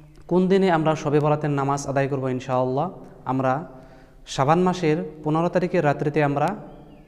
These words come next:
শবে বরাতের নামাজ আদায় করব এবং ইংরেজি মাসের মার্চের উনিশ তারিখের রাত্রিতে আমরা শবে বরাতের নামাজ আদায় করব ইনশাআল্লাহ। তো এই রাত্রিতে আমরা শুধু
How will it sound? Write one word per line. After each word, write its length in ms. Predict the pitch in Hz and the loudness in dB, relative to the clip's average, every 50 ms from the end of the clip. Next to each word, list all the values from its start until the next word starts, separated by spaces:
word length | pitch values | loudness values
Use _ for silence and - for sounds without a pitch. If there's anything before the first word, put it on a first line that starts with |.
| - - - - - - - - - - - | -20 -20 -20 -20 -20 -20 -20 -20 -20 -20 -14
শবে 220 | - - 139 135 147 | -10 -4 -2 0 2
বরাতের 280 | 147 147 147 151 151 | 2 2 2 0 0
নামাজ 300 | 139 135 131 135 135 135 | 0 0 0 -2 -2 -4
আদায় 180 | - 123 131 127 | -4 -4 -2 -2
করব 280 | 120 120 113 110 104 117 - | -2 -4 -4 -6 -8 -8 -8
এবং 380 | 123 127 131 131 135 151 170 180 - - - - - - - - - - - - - - - - - | -6 -2 -2 0 0 -2 -4 -8 -12 -16 -18 -20 -20 -20 -20 -20 -20 -20 -20 -20 -20 -20 -20 -10 -4
ইংরেজি 360 | - 170 185 180 196 180 180 196 | 0 2 4 4 4 2 2 2
মাসের 320 | 190 190 185 - 180 175 180 185 180 | 2 0 0 0 0 -2 -2 -4 -6
মার্চের 520 | 151 135 143 151 160 - - - 180 175 180 208 220 - - - - | -2 0 2 2 0 0 -2 0 0 0 0 -2 -6 -12 -12 -6 -2
উনিশ 300 | 170 185 196 202 190 190 | 0 2 2 0 0 0
তারিখের 300 | 196 185 190 180 190 156 | 0 0 0 0 2 2
রাত্রিতে 380 | 156 151 151 160 151 147 160 156 | 2 2 0 -2 -2 2 2 2
আমরা 340 | 151 147 139 143 147 185 - - - - - - - - | 2 2 2 2 0 0 -2 -6 -12 -16 -18 -18 -18 -10
শবে 260 | - - 143 151 160 | -6 0 2 2 4
বরাতের 320 | 151 170 165 160 165 160 | 4 4 2 2 0 0
নামাজ 360 | 156 175 139 143 156 165 - - | 0 0 0 0 0 -2 -2 -4
আদায় 200 | 139 135 139 135 | -2 0 0 0
করব 220 | 131 139 127 123 123 | 0 0 -2 -2 -2
ইনশাআল্লাহ। 760 | 123 123 120 - 127 120 120 117 113 113 113 110 107 101 104 - - - - - - - - - - - - - - - - - - | -2 -4 -4 -2 0 2 2 2 2 0 0 0 0 -2 -2 -6 -14 -18 -20 -20 -20 -20 -20 -20 -20 -20 -20 -20 -20 -20 -20 -8 -4
তো 80 | - 160 | 0 4
এই 140 | 156 180 202 | 4 6 6
রাত্রিতে 460 | 208 202 196 196 214 202 208 208 196 | 6 4 4 2 0 2 4 4 4
আমরা 200 | 180 180 180 170 | 4 4 2 2
শুধু 420 | 156 180 170 170 170 170 175 180 | 2 0 2 2 2 0 0 -2